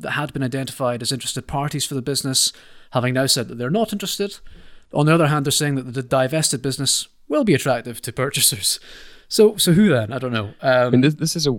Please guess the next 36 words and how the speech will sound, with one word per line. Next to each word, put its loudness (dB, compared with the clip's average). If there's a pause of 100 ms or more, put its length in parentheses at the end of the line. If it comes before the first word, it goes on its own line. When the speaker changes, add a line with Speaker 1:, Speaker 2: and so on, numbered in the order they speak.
(140)
Speaker 2:
a, 0 (300)
a -8
strange 0
situation -4
from, -8
from -10
my 0
point -6
of -14
view. -8 (400)
In 2
that 0
it's, -6
it's -4
a 2
willing 2
seller, -2
right? -4
This -10
isn't -8
a -12
kind -4
of -6
hostile -6 (200)
takeover -4
situation. -8
This -10
is -14 (720)
a 0
willing 4
seller -2
and -4
a -4
willing -4
buyer, -2 (560)
um, -4